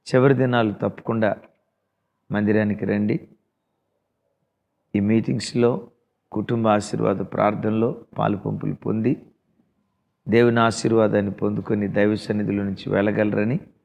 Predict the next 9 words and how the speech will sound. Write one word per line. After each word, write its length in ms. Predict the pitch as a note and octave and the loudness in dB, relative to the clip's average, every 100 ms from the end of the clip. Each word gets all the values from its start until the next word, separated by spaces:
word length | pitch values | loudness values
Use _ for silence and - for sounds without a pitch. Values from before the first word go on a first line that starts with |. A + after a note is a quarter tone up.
| _ _ _ _ - | _ _ _ _ 0
ప్రేమతో 400 | G#2+ A2 G2+ G2+ | 0 0 -2 0
మనవి 300 | G2+ G2+ G2+ G2+ | 0 -2 -4 -4
చేస్తున్నాను. 540 | F#2+ - G2+ A2 A#2 - - _ _ _ _ _ _ - | -6 -6 -4 -2 -2 -4 -16 _ _ _ _ _ _ 0
ఈరోజు 300 | G#2+ G#2+ G2+ | 2 2 0
పది 280 | A2+ A2 | 0 2
గంటలకి 640 | A#2+ B2 A2 A2 - G2+ - _ _ _ _ _ _ _ _ G2+ | 2 0 -2 -6 -4 -6 -8 _ _ _ _ _ _ _ _ -8
ఉపవాస 520 | G2+ A#2 A2 - - | 0 2 2 0 0
ప్రార్థన 360 | G#2+ G2+ G2+ | 0 0 -4
ప్రారంభించబడుతుంది. 1200 | G2 G#2+ G#2+ G#2+ G#2+ G#2+ G2+ - G#2+ F#2+ A2 A2+ | -4 2 4 4 0 -4 -6 -4 -2 -2 -6 -4